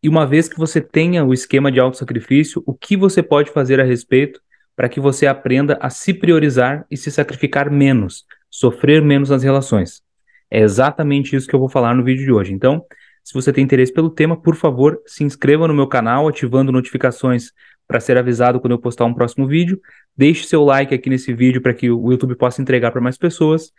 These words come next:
E assista até o final, porque eu vou te explicar, então, com detalhes, o que realmente é o esquema de autossacrifício, como que ele se forma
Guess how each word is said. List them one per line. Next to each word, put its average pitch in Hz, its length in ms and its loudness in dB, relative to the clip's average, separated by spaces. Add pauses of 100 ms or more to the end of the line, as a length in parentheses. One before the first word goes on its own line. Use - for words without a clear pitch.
(380)
E 180 300 -2
assista 175 540 0
até 139 260 0
o 139 40 2
final, 131 520 -2
porque - 160 -8
eu 131 40 -2
vou 127 100 0
te 127 40 -6
explicar, 131 380 -2
então, 127 260 -2
com 156 220 0
detalhes, 139 600 0 (380)
o 113 80 -10
que 156 140 -2
realmente 147 500 0
é 139 60 2
o 131 80 0
esquema 131 380 -2
de 127 80 2
autossacrifício, 127 840 -2
como 143 240 0
que - 80 -4
ele 131 100 -2
se 123 140 -10
forma 143 420 0